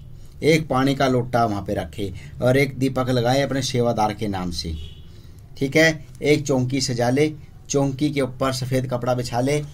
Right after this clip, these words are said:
और सेवादार के नाम से दीपक लगा के फिर उसके बाद ये भोग लगाए अंगियारी पर। अंगियारी करे, अंगियारी पर सफ़ेद चावल का भोग, पतासे, लौंग,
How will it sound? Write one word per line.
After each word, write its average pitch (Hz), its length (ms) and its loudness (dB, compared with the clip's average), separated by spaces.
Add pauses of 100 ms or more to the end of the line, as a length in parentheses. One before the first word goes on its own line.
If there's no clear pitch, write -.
(160)
और 123 180 -2
सेवादार 135 680 0
के 131 120 0
नाम 123 260 2
से 127 160 -2
दीपक 120 320 -2
लगा 113 300 0
के 143 220 0 (380)
फिर 156 200 2
उसके 151 280 0
बाद 127 220 2
ये 135 100 2
भोग 110 260 0
लगाए 120 300 2
अंगियारी 113 480 2
पर। 80 260 -8 (440)
अंगियारी 135 480 6
करे, 117 280 4
अंगियारी 120 520 4
पर 135 220 2
सफ़ेद 123 400 0
चावल 120 360 2
का 113 140 0
भोग, 104 400 2
पतासे, 120 580 2
लौंग, 120 460 4